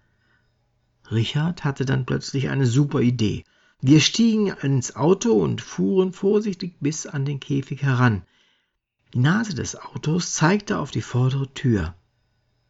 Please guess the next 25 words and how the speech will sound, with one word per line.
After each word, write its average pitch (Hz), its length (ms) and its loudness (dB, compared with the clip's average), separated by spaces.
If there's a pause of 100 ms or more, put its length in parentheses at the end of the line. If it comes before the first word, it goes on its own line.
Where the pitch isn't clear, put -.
(100)
Jetzt - 260 -2
standen 107 500 -6
wir 98 140 -6
so 165 240 2
dicht 185 340 -2
am 110 140 -6
Käfig, 113 500 -2 (320)
dass 135 260 2
Linda 143 500 0
auf 131 140 -8
das 123 240 -8
Auto 113 400 -8
rüberklettern 113 760 -4
konnte, 131 520 -10 (200)
ohne 131 280 -2
dass 131 300 -6
Willi 98 240 -4
sie 104 140 -8
zu 117 180 -6
fassen - 380 -10
kriegte. - 400 -16 (1200)
Während 160 260 6
wir 175 140 0
alle 123 140 0
zusahen, 185 800 -2